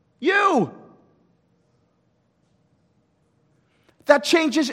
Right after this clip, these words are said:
everything about the Christian worldview. Love is what drove God to send His Son to a cross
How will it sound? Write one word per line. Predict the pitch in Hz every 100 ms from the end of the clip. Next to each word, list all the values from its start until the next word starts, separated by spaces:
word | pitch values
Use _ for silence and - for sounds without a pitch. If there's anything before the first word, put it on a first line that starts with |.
| -
everything | 370 330 339 277 226 190
about | 165 151 147 - - - _ _ _ _
the | 214
Christian | - 247 - 214
worldview. | 190 190 165 170 139 110 - - _ _ _ _ _ _ _ _ _ _ _ _ _ _ _ _ _ _ _ _ _ _ _ _ _ _ _ _ _ _ 117
Love | 131 254 320 311 165 113 110 _ _ _ _ _ _ _ _ _ _ _ _ _ _ _ _ -
is | 240 180
what | 226 196
drove | 165 240 254 202 156 127
God | 269 277 - 180 208 214 - - _ _ -
to | 254
send | 247 254 226
His | 220 226
Son | - - 262 302 254
to | 254
a | 254
cross | - 294 339 302 - -